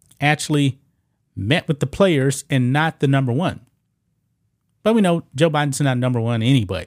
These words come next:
anyway. So, I mean, this is pretty pathetic. This is really, really pathetic, man. Joe Biden just pretty much said, "F you" to the Las Vegas Aces.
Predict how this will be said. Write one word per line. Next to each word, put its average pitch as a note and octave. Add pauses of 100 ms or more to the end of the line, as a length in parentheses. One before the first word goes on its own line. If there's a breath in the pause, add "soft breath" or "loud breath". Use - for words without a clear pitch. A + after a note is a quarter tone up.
anyway. G2
So, G#2+ (760)
I C3
mean, A#2+
this F3+
is -
pretty C3+
pathetic. - (480)
This F3+
is B2
really, D3+
really C#3+
pathetic, A#2+
man. A2 (500)
Joe D3
Biden C#3+
just A#2+
pretty C#3
much B2+
said, A2+
"F E3+
you" B2+ (720)
to B2+ (720 soft breath)
the A2+
Las C#3
Vegas B2+
Aces. C3+